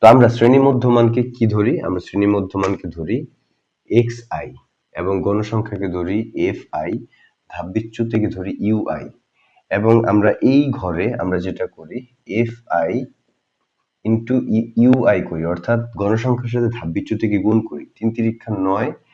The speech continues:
এবং মাইনাস দশ দোকানে বিশ এবং মাইনাস পনেরো একে পনেরো,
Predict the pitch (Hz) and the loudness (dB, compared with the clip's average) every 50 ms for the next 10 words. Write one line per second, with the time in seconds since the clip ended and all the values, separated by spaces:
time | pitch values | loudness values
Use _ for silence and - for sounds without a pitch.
0 | _ _ _ _ _ - 85 87 92 92 90 87 85 85 87 90 92 110 127 131 | _ _ _ _ _ -12 -8 -6 -4 -4 -2 -2 -2 -2 -2 -2 -2 -4 -4 -6
1 | - - - _ _ _ _ _ _ 87 90 92 90 90 98 - - 98 95 92 | -8 -14 -20 _ _ _ _ _ _ -6 -4 -4 -4 -4 -6 -6 -6 -6 -4 -4
2 | 85 78 80 - - 117 113 - - - - _ _ _ _ _ _ _ _ _ | -6 -4 -4 -2 -2 -2 -4 -6 -16 -20 -20 _ _ _ _ _ _ _ _ _
3 | _ _ - 80 82 90 87 87 85 85 87 92 104 127 135 - - - _ _ | _ _ -12 -8 -6 -4 -4 -2 -2 -2 -2 -2 -4 -4 -6 -8 -16 -20 _ _
4 | _ _ _ _ _ _ _ _ _ _ _ 87 98 98 98 101 98 95 - 95 | _ _ _ _ _ _ _ _ _ _ _ -6 -4 -4 -4 -4 -6 -6 -8 -14
5 | - _ - 95 98 98 95 107 117 - - - | -12 _ -6 -4 -4 -4 -2 -2 -4 -4 -6 -12